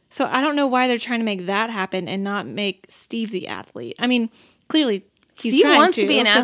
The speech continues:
Speaker 2: athlete, and I think he probably has the drive. Like,
Speaker 1: Yeah.
Speaker 2: I kind of feel like they shortchanged him by saying he was gonna take steroids and, you know,
Speaker 1: Yes.
Speaker 2: cut corners.
Speaker 1: Totally.
Speaker 2: Like, Steve is trying.
Speaker 1: <sighs> He's trying to do it right, too. Like,
Speaker 2: Yeah.
Speaker 1: ugh.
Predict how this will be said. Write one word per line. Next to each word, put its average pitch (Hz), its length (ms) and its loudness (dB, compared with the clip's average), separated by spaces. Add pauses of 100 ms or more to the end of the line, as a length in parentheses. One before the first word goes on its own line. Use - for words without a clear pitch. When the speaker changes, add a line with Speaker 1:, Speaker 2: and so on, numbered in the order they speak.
Speaker 2:
athlete, 208 140 2
and 196 120 -2
I 214 80 0
think 294 160 -4
he 349 80 -2
probably 240 460 0
has 202 240 -6
the 175 100 -4
drive. 151 560 -6
Like, 170 220 0
Speaker 1:
Yeah. 269 440 0
Speaker 2:
I 233 100 4
kind 233 280 0
of 392 80 -2
feel 359 180 -2
like 339 160 0
they 330 100 -2
shortchanged 320 640 -2
him 214 360 -2
by 220 160 2
saying 240 320 -2
he 254 100 2
was 247 140 0
gonna 247 180 -2
take 247 180 -6
steroids 190 760 -2
and, 202 380 -6
you 220 120 -10
know, 247 100 2
Speaker 1:
Yes. 214 80 -6
Speaker 2:
cut 214 120 -6
corners. 208 600 -6
Speaker 1:
Totally. 220 380 -8 (340)
Speaker 2:
Like, 220 300 -4 (420)
Steve 359 380 0
is 494 120 -2
trying. 208 720 -4 (240)
Speaker 1:
<sighs> - 260 -20
He's - 160 -8
trying 302 200 -2
to 339 60 4
do 294 60 4
it - 60 -2
right, 220 420 -4
too. 240 260 -2 (100)
Like, 196 220 -4
Speaker 2:
Yeah. 302 260 -12 (180)
Speaker 1:
ugh. 226 440 -2